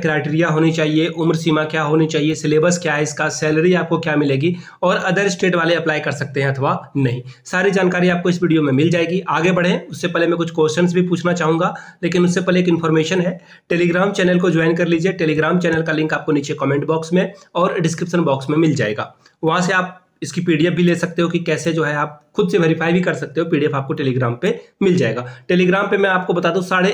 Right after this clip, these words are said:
ग्यारह हजार लोग हमारे साथ connect हो चुके हैं, इस फैमिली के part बन चुके हैं। आप भी family का पार्ट बन सकते हो, सिर्फ नीचे दिए गए comment section के link से आप हमारे साथ Telegram पे ऐड हो सकते हो। तो चलिए सीधे इसके पीडीएफ़ की ओर हम लोग बढ़ेंगे और पीडीएफ़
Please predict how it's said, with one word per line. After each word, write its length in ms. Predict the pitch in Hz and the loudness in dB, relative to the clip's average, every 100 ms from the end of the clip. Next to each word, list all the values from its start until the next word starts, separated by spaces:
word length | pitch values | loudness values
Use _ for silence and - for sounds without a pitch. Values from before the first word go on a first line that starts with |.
| 170 | 0
ग्यारह 420 | 139 170 180 185 | 0 0 2 2
हजार 300 | 175 170 165 | 2 2 2
लोग 160 | 170 | 0
हमारे 260 | 156 147 151 | 0 0 0
साथ 260 | 160 160 - | 0 -2 -2
connect 300 | 147 147 - | -2 -2 -2
हो 140 | 139 | -2
चुके 240 | 143 143 | -2 -2
हैं, 120 | 151 170 | -2 -2
इस 140 | 175 | -2
फैमिली 360 | 151 131 143 156 | 0 0 2 0
के 160 | 160 | -2
part 260 | 160 139 143 | -2 -2 -2
बन 160 | 143 | -2
चुके 200 | 147 - | -4 -2
हैं। 160 | 175 185 - - - | -2 -2 -6 -16 -4
आप 180 | 160 170 | -2 0
भी 140 | 226 | -2
family 280 | 233 185 180 | 0 2 2
का 80 | 180 | 2
पार्ट 240 | 165 160 | 0 -2
बन 100 | 151 | 0
सकते 260 | 147 175 - | -2 -4 -2
हो, 60 | 180 | -2
सिर्फ 280 | 180 233 - | 0 -2 0
नीचे 380 | 165 165 208 226 - - _ - | -2 0 -2 -4 -10 -20 _ -6
दिए 240 | 151 208 | 0 2
गए 140 | 233 208 | 2 2
comment 260 | 190 175 | 2 2
section 300 | 175 170 170 | 0 -2 -2
के 100 | 160 | 0
link 260 | 180 156 160 | 0 0 -2
से 120 | - | -2
आप 160 | 160 156 | -2 -2
हमारे 220 | 139 135 | -2 0
साथ 280 | 135 165 180 165 | 0 -2 -2 -2
Telegram 380 | 139 127 123 120 | -2 0 -2 -4
पे 120 | - | -6
ऐड 280 | 139 127 135 - - | -6 -6 -6 -8 -2
हो 80 | 156 | -2
सकते 300 | - - - | -2 -10 -16
हो। 80 | |
तो 80 | - | -8
चलिए 360 | 139 185 240 - - - | -2 2 0 -2 -12 -20
सीधे 260 | - 202 196 | -6 0 2
इसके 180 | 208 220 | 2 0
पीडीएफ़ 400 | 185 180 202 - | 2 2 2 2
की 80 | 202 | 2
ओर 120 | 196 | 4
हम 100 | 185 | 4
लोग 140 | 180 | 2
बढ़ेंगे 320 | 170 165 175 | 0 2 2
और 180 | 208 202 | 0 -2
पीडीएफ़ 460 | 180 170 190 208 | 0 0 2 0